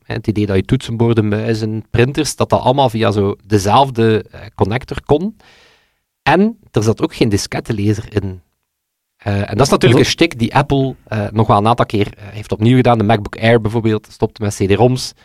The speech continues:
Speaker 1: De iPhone die stopte met headphone jacks. Ja, ik wist het zelf niet, eh, maar dus de,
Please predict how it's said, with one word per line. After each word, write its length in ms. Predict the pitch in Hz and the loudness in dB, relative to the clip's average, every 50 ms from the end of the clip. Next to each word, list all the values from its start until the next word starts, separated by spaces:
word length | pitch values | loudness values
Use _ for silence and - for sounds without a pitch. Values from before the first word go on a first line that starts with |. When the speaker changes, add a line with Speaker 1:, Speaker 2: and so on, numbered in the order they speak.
| _ _ _ _ _ - | _ _ _ _ _ -12
Speaker 1:
De 200 | - - - - | -6 -2 2 2
iPhone 300 | 131 127 - - 123 123 | 2 2 2 2 0 0
die 100 | 117 104 | 0 -2
stopte 300 | - - - 123 - - | -6 -6 -6 -6 -6 -6
met 140 | 107 95 90 | -8 -6 -2
headphone 340 | 92 110 120 - - 151 143 | -2 -2 -4 -2 -2 -2 -2
jacks. 380 | 135 139 139 160 - - - - | 0 -2 -2 -2 -4 -8 -18 -16
Ja, 100 | - 113 | -16 -16
ik 100 | 131 - | -12 -4
wist 140 | - 131 - | -2 -2 -2
het 100 | 123 - | -2 0
zelf 240 | - 123 151 - - | 2 0 0 0 -2
niet, 260 | 127 156 190 - - _ _ | -8 -8 -8 -10 -20 _ _
eh, 180 | - 110 107 107 | -8 -6 -6 -4
maar 180 | 104 107 107 | -2 -2 0
dus 160 | 101 107 101 92 | 0 0 -2 0
de, 280 | 95 95 98 98 98 | 0 -2 0 -2 -4